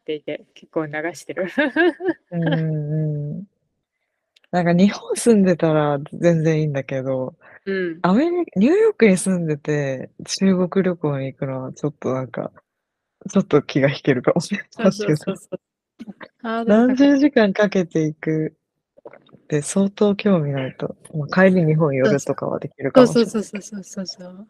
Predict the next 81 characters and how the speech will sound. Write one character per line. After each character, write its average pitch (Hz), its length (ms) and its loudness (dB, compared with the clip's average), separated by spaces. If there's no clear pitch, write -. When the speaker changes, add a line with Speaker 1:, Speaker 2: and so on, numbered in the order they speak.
Speaker 1:
本 214 220 -4
当 208 120 -10
に。 196 220 -6
Speaker 2:
で 160 100 2
も 143 80 0
友 170 280 4
達 302 260 2
で 320 80 2
も 170 160 0
さ、 147 320 -4
多 185 140 0
分、 143 400 -4
も 156 140 0
う 156 40 0
最 226 220 4
近、 208 340 0
そ 196 200 -2
の 180 140 0
み 180 100 2
ん 180 60 -2
な 185 100 -2
多 185 160 2
分 147 120 -2
夫 170 220 6
婦 147 140 -2
と 143 100 -4
か - 120 -12
カ 175 140 0
ッ - 20 -6
プ 180 160 -6
ル 139 140 -2
と - 100 -8
か 139 260 -4
で 147 160 4
旅 143 140 2
行 151 180 6
す 156 120 2
る 151 100 2
こ 151 100 0
と 147 100 0
が 139 140 -2
増 170 80 4
え 147 80 6
た 135 180 -4
か 135 160 -6
ら 135 220 -8
と 147 80 2
い 135 80 2
う 131 40 -4
か、 - 120 0
Speaker 1:
う - 20 4
ん。 - 0 -
Speaker 2:
私 175 200 6
が 185 100 6
そ 185 120 2
ん 180 60 4
な 180 80 4
に 170 100 2
友 165 240 0
達 170 220 -2
と 160 100 0
旅 151 140 -2
行 147 280 -2
に 139 220 -6
行 143 100 -2
っ - 60 -20
て 151 140 0
な 151 140 2
い 135 60 -2
か 160 140 0
ら 143 120 2
か - 180 -2
も 151 100 2
し 135 140 -2
れ 131 80 0
な 135 120 -2
い 127 60 -6
け - 140 -4
ど、 123 340 -2
Speaker 1:
う 202 60 -4
ん。 180 280 -6